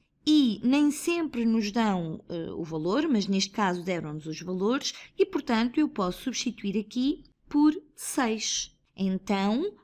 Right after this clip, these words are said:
será um meio vezes dezoito vezes seis. Basta-nos apenas calcular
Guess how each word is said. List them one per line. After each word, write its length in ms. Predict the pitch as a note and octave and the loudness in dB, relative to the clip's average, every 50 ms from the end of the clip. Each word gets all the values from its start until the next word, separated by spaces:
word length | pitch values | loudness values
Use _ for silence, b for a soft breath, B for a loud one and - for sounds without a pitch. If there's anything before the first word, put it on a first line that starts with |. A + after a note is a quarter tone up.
| _ _ - | _ _ -14
será 560 | - - - D4 C4 A3 G3 F3+ - - - | -8 -4 -2 0 2 2 2 2 0 -2 0
um 220 | - C4+ B3+ A#3+ A3+ | 2 4 6 6 6
meio 500 | G#3+ F3 D3+ D3+ D#3+ E3+ G3+ C4+ F#4+ - | 4 4 2 -2 -2 -2 -2 -2 -4 -4
vezes 480 | - G#3+ G#3 B3 A#3+ A3 F3+ F#3 F3+ F3 | -4 -2 0 2 2 2 0 -2 -6 -8
dezoito 640 | F3 E3 D#3+ F3+ D#3+ D#3+ E3 D#3+ - - B3 D4 - - _ _ - | -8 -6 -4 -2 -2 -2 -4 -4 -4 -6 -6 -6 -6 -12 _ _ -8
vezes 360 | B3 A#3+ D#4+ F4 F4 - - | -4 -2 0 0 0 0 -2
seis. 480 | - F#4+ E4 D#4 D#4 D#4 - - - - | 0 0 0 0 0 -2 -2 -4 -4 -6
Basta-nos 680 | - F#3 F3+ A#3 A#3 A3 B3 A#3+ - - D4+ D4 C#4 B3 | -4 2 6 6 6 6 6 2 -2 -2 -2 -2 -2 -2
apenas 460 | B3 B3 - G#3+ G3 F#3+ G3+ A3 - | -2 -2 -2 0 0 2 2 0 0
calcular 640 | - - B3 A#3+ A#3+ - B3 A#3 G#3+ G#3+ A3+ B3 | 0 0 0 0 0 0 0 2 4 4 4 4